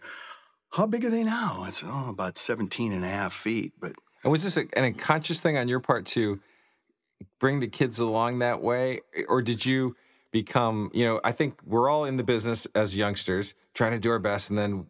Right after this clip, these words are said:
Speaker 2: at some point we become good managers, or we start to, are you good at managing people? And you're like, "Oh, I'm just gonna teach my kids how to do this." Or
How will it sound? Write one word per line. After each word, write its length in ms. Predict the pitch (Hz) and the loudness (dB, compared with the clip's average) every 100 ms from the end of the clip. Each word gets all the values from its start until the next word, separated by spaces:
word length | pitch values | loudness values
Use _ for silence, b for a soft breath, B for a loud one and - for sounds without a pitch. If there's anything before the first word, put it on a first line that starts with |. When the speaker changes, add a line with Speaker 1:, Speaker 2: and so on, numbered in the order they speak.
| - | -4
Speaker 2:
at 100 | 107 | 0
some 140 | 208 | 0
point 180 | 226 95 | 2 0
we 100 | 107 | 0
become 300 | 107 135 113 | 0 0 0
good 160 | 110 104 | 0 2
managers, 520 | 120 147 127 113 104 | 2 2 0 -2 -2
or 40 | |
we 80 | 101 | -2
start 280 | 98 120 107 | 2 0 0
to, 120 | - | -2
are 80 | 110 | 0
you 220 | 117 123 | 2 0
good 240 | 98 120 123 | 2 2 2
at 200 | 110 110 | 0 0
managing 380 | 120 127 113 | 0 0 -2
people? 380 | 98 151 151 156 | 0 0 2 0
And 100 | 117 | 0
you're 140 | 110 107 | 0 0
like, 180 | 107 175 | 0 2
"Oh, 60 | |
I'm 120 | 185 135 | 0 0
just 180 | - | -2
gonna 160 | 127 107 | -2 -2
teach 300 | - 147 - | 0 -2 2
my 100 | 107 | 0
kids 340 | - 127 131 | 2 0 2
how 120 | 139 110 | 0 2
to 100 | 101 | 2
do 200 | 113 113 | 0 2
this." 240 | 139 - | 0 0
Or 220 | 101 95 | 0 0